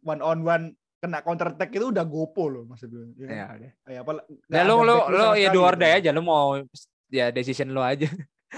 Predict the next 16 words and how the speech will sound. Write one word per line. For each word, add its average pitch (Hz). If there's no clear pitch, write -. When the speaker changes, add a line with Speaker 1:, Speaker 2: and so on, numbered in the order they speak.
Speaker 1:
Iya, 202
Speaker 2:
Iya. 226
Speaker 1:
ya, 170
refleks 190
aja 190
gitu 139
kan. 127
Dia 139
bakal 135
ngumpan 127
atau 123
enggak. 123
Speaker 2:
Dan 147
Fred 175
itu, 202
waduh. 113